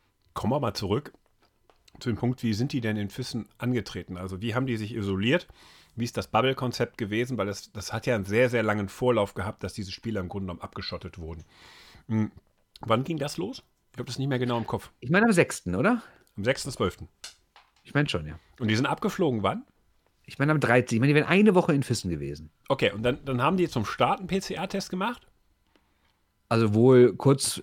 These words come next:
Speaker 2: entweder am Flughafen oder bevor sie zum Flughafen gefahren sind.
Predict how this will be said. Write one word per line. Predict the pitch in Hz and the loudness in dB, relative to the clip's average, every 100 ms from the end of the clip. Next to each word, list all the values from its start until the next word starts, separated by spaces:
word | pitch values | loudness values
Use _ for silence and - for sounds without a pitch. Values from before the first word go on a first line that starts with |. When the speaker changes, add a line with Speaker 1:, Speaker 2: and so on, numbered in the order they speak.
| - | -2
Speaker 2:
entweder | 127 123 107 | 2 4 4
am | 117 139 | 4 6
Flughafen | 143 135 120 131 135 | 6 8 8 6 8
oder | 120 110 | 6 6
bevor | 104 113 131 | 6 6 6
sie | 120 | 4
zum | |
Flughafen | 127 - 120 110 | 2 4 4 2
gefahren | 98 127 151 | 4 4 4
sind. | 143 147 151 | 4 2 0